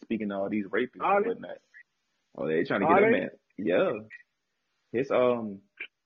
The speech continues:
Speaker 1: his, his
Speaker 2: They probably
Speaker 1: accuser
Speaker 2: don't get
Speaker 1: is,
Speaker 2: him out of there, though.
Speaker 1: his accuser is speaking out. I saw her documentary. Um, and, uh, yeah.
Speaker 2: That's the one, that's the one where, like, he, uh, his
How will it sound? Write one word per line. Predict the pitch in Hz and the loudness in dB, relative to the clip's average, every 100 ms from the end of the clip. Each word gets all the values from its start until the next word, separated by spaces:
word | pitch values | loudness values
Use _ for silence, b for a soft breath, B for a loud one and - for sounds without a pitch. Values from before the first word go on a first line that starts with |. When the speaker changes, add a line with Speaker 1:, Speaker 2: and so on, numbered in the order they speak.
| _ _ | _ _
Speaker 1:
his, | 98 127 - | -2 -2 -4
his | - 117 - | -2 0 4
Speaker 2:
They | 120 | 4
probably | - 107 101 | 6 6 6
Speaker 1:
accuser | 98 | 6
Speaker 2:
don't | 95 | 6
get | 104 | 4
Speaker 1:
is, | |
Speaker 2:
him | 98 | 4
out | 98 95 | 4 4
of | |
there, | 95 95 | 4 4
though. | 95 98 - b b _ - | 2 0 -6 b b _ -4
Speaker 1:
his | 139 165 | -4 -4
accuser | 165 139 117 104 | -2 0 0 -2
is | 101 | -4
speaking | - 101 95 92 | -4 -6 -4 -6
out. | 90 - | -4 -2
I | 107 | -2
saw | - 139 | 0 0
her | 139 110 | 0 -2
documentary. | 101 101 98 98 95 90 92 - _ _ - | -4 -6 -8 -8 -10 -12 -14 -18 _ _ -14
Um, | 101 92 87 92 _ _ - - _ _ _ _ _ _ _ _ - | -12 -10 -12 -18 _ _ -20 -20 _ _ _ _ _ _ _ _ -10
and, | 90 90 | -8 -6
uh, | 87 | -6
yeah. | 85 180 | 8 10
Speaker 2:
That's | 247 185 | 10 10
the | |
one, | 185 185 170 151 | 12 12 10 8
that's | 202 262 | 8 8
the | 208 | 10
one | 202 196 | 10 12
where, | 190 | 10
like, | 180 160 139 | 8 4 4
he, | 196 165 156 | 4 4 4
uh, | 156 147 139 117 - _ | 6 6 4 0 -6 _
his | - | -6